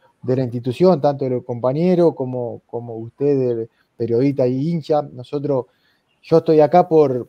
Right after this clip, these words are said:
por Española, me quedo en este país por la Española, entonces uno se brinda, se brinda al cien por ciento en todos lo-, los ámbitos de, del club, porque, porque creo que, que todos, todos somos Española, todos somos importantes y debemos,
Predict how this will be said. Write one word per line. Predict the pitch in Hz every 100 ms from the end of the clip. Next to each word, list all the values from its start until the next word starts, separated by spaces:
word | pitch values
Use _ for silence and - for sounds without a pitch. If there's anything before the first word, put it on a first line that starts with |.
| _
por | 151 160
Española, | 143 147 196 190 190 185 -
me | 120
quedo | 117 143
en | 139
este | 143 135
país | 131 147 143
por | 139 131
la |
Española, | 131 131 165 170
entonces | 147 143
uno | 139 139
se | -
brinda, | 127 139 135 127 - -
se | -
brinda | 127 143
al | 131
cien | - 160
por | 143 131
ciento | - 156 147
en | 131
todos | 139 131
lo-, | 123
los | 117 120
ámbitos | 143 139 127 123
de, | 120 107 _ _ _ _ _ _ _
del | 127 143 135
club, | 165 220 -
porque, | 151 139 135 127 120
porque | 123 117 123
creo | 143 143
que, | 135 120
que | - 120
todos, | - 156 151 135
todos | - 170 156
somos | - 143 143
Española, | 131 139 156 147 135
todos | 151 143
somos | 139 139
importantes | 123 127 120 139 151 135
y | 127
debemos, | 131 135 123